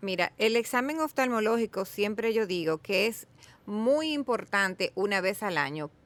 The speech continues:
por, por, en pacientes sanos. ¿Por qué? Porque es una de las pocas oportunidades que tiene el médico de ver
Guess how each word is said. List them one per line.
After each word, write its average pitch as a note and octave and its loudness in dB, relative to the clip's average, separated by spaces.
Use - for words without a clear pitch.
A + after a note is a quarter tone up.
por, - 2
por, G#3+ -2
en F#3 0
pacientes F#3+ -2
sanos. C#3+ -2
¿Por C4 2
qué? - -6
Porque A3+ -2
es A#3 -4
una C4 0
de C4+ 4
las A#3+ 0
pocas B3+ -2
oportunidades G#3 0
que F#3+ -6
tiene G3+ -2
el G3 -4
médico E3+ -4
de G3+ 0
ver A#3+ -2